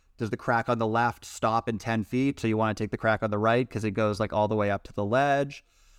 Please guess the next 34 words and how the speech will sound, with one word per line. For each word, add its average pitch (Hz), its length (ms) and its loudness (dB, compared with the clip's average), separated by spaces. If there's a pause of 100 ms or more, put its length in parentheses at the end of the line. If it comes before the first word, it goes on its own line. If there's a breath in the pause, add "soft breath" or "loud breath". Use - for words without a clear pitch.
(180 soft breath)
Um, 117 260 2
I'm 151 140 2
also 175 260 2
a 214 80 -2
strong 131 460 -2
believer 117 440 2
that 104 140 -2
rock 104 360 0
climbing 131 440 0
is 120 220 -2
all 110 180 2
about 107 400 0
doing 113 320 2
the 110 80 0
move 113 640 0
that 113 120 2
makes 107 340 0
your 107 120 2
next 107 640 0
move 104 420 0
as 104 220 -2
easy 101 340 0
as 92 100 -2
possible. - 680 -10 (580)
And 117 140 2
that's 127 240 0
good 135 260 2
in 120 140 2
the, 110 180 2
you 113 100 -2
know, 107 100 0
five, 107 480 0
ten 110 280 -2
foot 123 320 -2